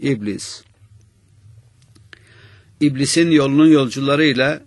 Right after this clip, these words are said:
şeytanın yolunun yolcuları ile, yani Rahman'ın yolunun yolcuları her zaman düşmandır.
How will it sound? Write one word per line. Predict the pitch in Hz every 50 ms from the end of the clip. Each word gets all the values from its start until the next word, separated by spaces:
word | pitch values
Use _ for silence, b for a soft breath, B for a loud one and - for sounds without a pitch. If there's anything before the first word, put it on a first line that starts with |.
| _ _ _
şeytanın | _ - - - 139 127 127 120 - 143 139 143 156 156 151 139
yolunun | 131 127 123 123 131 143
yolcuları | 147 143 131 127 120 - - 131 135 131 131 151
ile, | 143 123 123 123
yani | 123 123 127 131 127 127 135 143 151 151 - - _ _ -
Rahman'ın | 123 131 127 110 127 139 139 135 135 143 156 156 151
yolunun | 143 135 131 127 127 147 147
yolcuları | 143 135 131 117 107 127 131 139 139 143 135
her | 143 147
zaman | 131 131 139 135 143 143 143 135
düşmandır. | 131 - - 147 147 143 127 117 107 101 - - - -